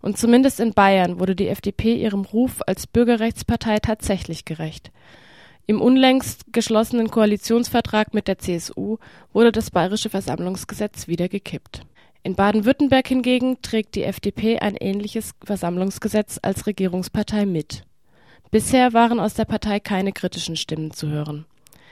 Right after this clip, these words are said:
Jetzt gilt es, auch hier gesellschaftlich Druck zu machen. Der grüne Landtagsabgeordnete Uli Skerl meint:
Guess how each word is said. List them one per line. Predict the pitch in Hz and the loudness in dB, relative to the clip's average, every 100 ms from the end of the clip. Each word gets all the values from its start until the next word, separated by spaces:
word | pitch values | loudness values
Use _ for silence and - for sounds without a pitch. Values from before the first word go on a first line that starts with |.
| _ | _
Jetzt | - 175 - - | -4 -2 -2 0
gilt | 247 247 | 4 4
es, | 240 247 - | 4 -2 2
auch | - - | 2 2
hier | 240 226 | 2 2
gesellschaftlich | 202 185 180 196 - 208 | 2 2 0 -2 -4 -8
Druck | - 226 - | -4 -6 -6
zu | 175 | -8
machen. | 160 151 165 - _ _ _ - | -8 -8 -14 -18 _ _ _ -2
Der | 214 | 0
grüne | - 269 269 | 4 6 8
Landtagsabgeordnete | 233 233 233 - - 202 - 185 196 196 - | 6 2 0 -2 -2 -2 0 0 0 0 -2
Uli | - 196 190 | -2 -2 -2
Skerl | - - 190 196 | -4 -4 0 0
meint: | 202 208 214 - | 0 0 -2 -4